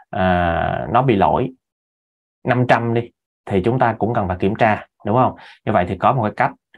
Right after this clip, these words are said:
là để chúng ta có thể kiểm tra được cái, à, được xem coi cái thằng này là nó bị, à,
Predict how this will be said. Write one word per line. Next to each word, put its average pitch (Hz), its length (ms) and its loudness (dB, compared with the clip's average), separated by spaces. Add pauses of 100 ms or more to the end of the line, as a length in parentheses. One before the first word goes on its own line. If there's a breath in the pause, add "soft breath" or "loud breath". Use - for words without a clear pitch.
(220 soft breath)
là 92 140 0
để 87 220 2
chúng 131 140 0
ta 110 140 2
có - 80 0
thể 90 320 -2
kiểm 95 220 0
tra 104 260 2
được 87 300 -2
cái, 98 440 0 (640)
à, 90 680 0 (600 soft breath)
được 87 260 0
xem 101 300 -4
coi 104 80 -2
cái 113 160 -2
thằng 95 120 -4
này 87 120 0
là 85 120 -4
nó 90 160 -2
bị, 82 260 0
à, 87 220 -2